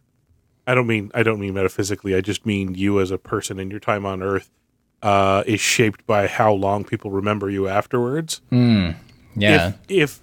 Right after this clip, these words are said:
Speaker 1: if a librarian that everybody's vaguely aware of dies and starts haunting the library, and the librarians keep going, "Oh no, that's Alice. Oh no, that's Alice. Oh no,
Speaker 2: Her
Speaker 1: that's Alice."
Speaker 2: memory lives on. Sure, sure.
Speaker 1: Her memory kinda lives on. She's getting a little weird,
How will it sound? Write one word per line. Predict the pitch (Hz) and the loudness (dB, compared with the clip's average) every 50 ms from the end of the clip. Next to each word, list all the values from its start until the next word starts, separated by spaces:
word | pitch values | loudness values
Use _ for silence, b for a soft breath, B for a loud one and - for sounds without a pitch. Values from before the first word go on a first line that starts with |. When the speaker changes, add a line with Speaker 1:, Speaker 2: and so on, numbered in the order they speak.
| _ | _
Speaker 1:
if | - 165 139 - | 0 0 0 0
a | 175 | 0
librarian | 165 165 165 170 147 - 156 156 185 208 208 202 180 160 147 | 0 0 0 0 0 0 0 0 0 0 0 0 0 2 2
that | 139 135 - | 0 0 2
everybody's | - 127 127 147 151 127 135 123 120 117 110 | 0 2 2 2 2 2 4 2 2 2 0
vaguely | 107 110 117 123 120 120 120 117 | 0 2 2 4 4 4 4 4
aware | 110 107 107 101 110 110 117 117 113 110 | 4 2 2 2 4 4 4 4 4 4
of | 104 98 92 - - _ _ _ _ _ - | 2 0 -4 -6 -14 _ _ _ _ _ 0
dies | 123 113 113 113 113 104 | 2 4 4 4 2 0
and | 107 98 | -4 -8
starts | - - 120 110 104 - | -2 0 0 0 0 -2
haunting | - - 120 117 110 - 113 107 | -2 -2 -2 -2 -2 -4 -6 -6
the | 101 101 | -6 -6
library, | 101 104 110 117 123 113 110 110 104 101 98 95 95 98 113 - _ | -6 -2 0 0 0 2 4 4 4 4 4 2 0 -2 -4 -6 _
and | - 110 110 | -4 -2 0
the | 113 | 0
librarians | 113 113 117 113 107 117 123 123 117 113 107 - | 2 2 2 2 2 2 2 2 0 -2 -4 -8
keep | - - - 113 98 - | -10 -8 -6 -6 -4 0
going, | - 120 113 113 110 104 98 - _ _ _ _ _ - | 2 2 4 2 2 -2 -4 -8 _ _ _ _ _ -2
"Oh | 131 139 143 | 0 2 2
no, | 135 139 135 135 | 4 4 4 4
that's | 135 139 127 - - | 4 2 2 0 0
Alice. | 139 143 127 107 - - _ _ _ _ _ | 0 0 0 0 -6 -12 _ _ _ _ _
Oh | 131 123 120 | 0 2 2
no, | 117 117 113 113 | 4 2 4 4
that's | 113 113 101 - | 4 4 2 2
Alice. | 135 131 131 120 107 104 98 - - - _ _ _ - | 2 2 4 2 2 0 -2 -6 -10 -16 _ _ _ 2
Oh | 127 127 131 | 2 4 6
no, | 127 127 120 | 6 6 6
Speaker 2:
Her | 113 | 6
Speaker 1:
that's | 117 110 110 123 | 6 4 4 4
Alice." | 113 160 175 - 110 | 4 6 6 6 6
Speaker 2:
memory | 104 101 98 98 95 | 4 4 4 2 2
lives | 95 98 101 98 104 120 | 2 2 2 2 2 2
on. | 123 117 104 98 92 92 98 | 2 4 2 2 0 0 -2
Sure, | - - - 147 139 117 98 90 | -2 0 0 2 2 2 0 0
sure. | 87 - - 156 143 | -2 0 0 2 4
Speaker 1:
Her | - | 4
memory | 147 143 143 143 143 - | 4 4 4 2 2 2
kinda | - 151 139 131 127 | 0 0 0 2 2
lives | 127 117 - | 0 0 0
on. | - 156 143 127 | 0 0 0 0
She's | - - 151 139 120 | -2 0 0 0 0
getting | - - 165 131 143 | 0 -2 -2 0 0
a | 120 | 2
little | 123 131 143 147 135 120 | 2 2 2 2 2 2
weird, | 123 156 233 320 320 202 196 247 294 - | 2 2 2 2 2 2 0 0 -2 -6